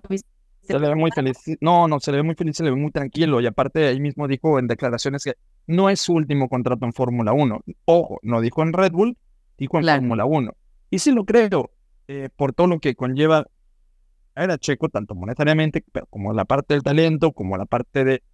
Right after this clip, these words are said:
Speaker 2: de todo. O sea, tener a Checo sí es un plus. Personal, yo siempre digo, Red Bull no debería de voltear a otro lado. Está súper cómodo, Checo, o sea, tiene a Verstappen, que es su campeón, o sea, es su campeón, es el este, y a lo mejor si,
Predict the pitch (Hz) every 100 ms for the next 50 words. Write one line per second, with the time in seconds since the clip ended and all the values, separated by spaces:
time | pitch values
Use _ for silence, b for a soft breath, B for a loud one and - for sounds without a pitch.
0 | _ - 139 - 113 87 95 127 104 139
1 | 170 - 143 151 - 143 147 131 127 110
2 | - - _ _ _ 160 156 165 180 175
3 | - 175 208 202 190 233 214 - - 156
4 | 175 160 214 226 196 202 214 240 214 196
5 | 208 214 190 170 170 170 190 180 180 240
6 | 185 _ - _ _ _ 147 156 196 185
7 | 165 135 117 151 160 156 151 151 147 _
8 | _ _ - 165 165 165 160 117 135 -
9 | - 208 240 147 135 156 175 139 - 143
10 | - 135 123 101 127 208 302 _ _ _
11 | _ _ - 139 123 - 135 117 110 104
12 | 127 180 123 117 120 135 208 220 _ _
13 | _ _ 147 143 156 151 214 - 180